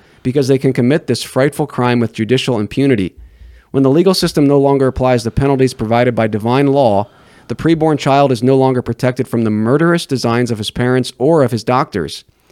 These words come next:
It is not with impunity that a society thus violates, violates divine law.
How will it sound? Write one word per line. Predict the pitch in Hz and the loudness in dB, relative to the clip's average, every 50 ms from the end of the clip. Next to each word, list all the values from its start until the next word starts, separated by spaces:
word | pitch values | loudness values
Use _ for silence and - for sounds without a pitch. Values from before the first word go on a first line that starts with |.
| _ _ | _ _
It | - - | -2 -2
is | 131 113 | 0 2
not | 127 139 147 160 - - | 2 2 2 0 0 0
with | 147 151 143 - | -2 -2 0 0
impunity | 131 120 - - - 180 202 190 139 120 120 113 | 0 -2 -2 0 2 2 2 4 2 2 2 2
that | 117 113 | 2 0
a | 110 | -2
society | 104 - 110 - - - 143 160 180 180 135 104 98 95 101 - _ _ _ _ - | -2 -4 -6 -6 -2 0 0 2 2 2 2 0 0 -2 -4 -6 _ _ _ _ -6
thus | - 123 131 123 | -2 -2 -2 -2
violates, | - - 120 120 120 117 117 117 113 - - - - - | -2 0 0 2 2 2 2 0 -2 -4 -8 -20 -20 -10
violates | - 104 117 120 123 113 107 107 101 - | -4 -2 0 0 2 2 0 -2 -2 -4
divine | - 104 95 104 104 104 104 104 | -6 -6 -4 -2 -2 -2 0 0
law. | 113 131 139 113 90 - | 2 2 2 2 0 -4